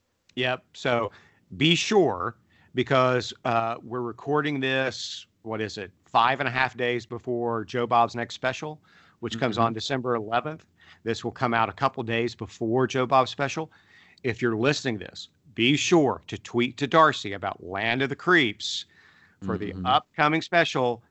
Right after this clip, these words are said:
Speaker 1: because we want Greg, Dave, and Bill at L O T C to be the next Silver Bolo Award winner, right?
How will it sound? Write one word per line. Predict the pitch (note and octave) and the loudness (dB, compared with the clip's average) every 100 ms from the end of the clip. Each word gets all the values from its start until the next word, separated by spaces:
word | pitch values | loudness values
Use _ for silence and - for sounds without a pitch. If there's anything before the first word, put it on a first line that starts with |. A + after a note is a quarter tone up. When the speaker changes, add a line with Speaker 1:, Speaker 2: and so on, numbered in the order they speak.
| - | -8
Speaker 1:
because | A#2 A#2+ A2 | -6 -4 -6
we | F#2+ C3 | -2 2
want | C3+ C3 C3 G#2+ | 4 4 2 -4
Greg, | A2+ B2 C#3+ B2+ | -2 0 0 0
Dave, | C3+ C#3 C3 | 0 2 0
and | C3 | -2
Bill | C#3 C3 B2 | 0 0 -2
at | B2 | 0
L | B2 | 0
O | A2+ | 0
T | - A#2+ | -2 -6
C | - B2 A2+ | -2 0 0
to | G2+ | 0
be | A2 | -2
the | G#2 | 0
next | G#2 G#2 - | -2 -2 -4
Silver | - A#2 G#2 | -2 0 0
Bolo | F2+ G#2 G2+ G2 | -2 -2 -2 -2
Award | F#2 F#2+ F#2+ F2+ | -2 -2 -4 -4
winner, | F#2 F2+ | -8 -4
right? | F2 B2 C#3+ | 0 2 0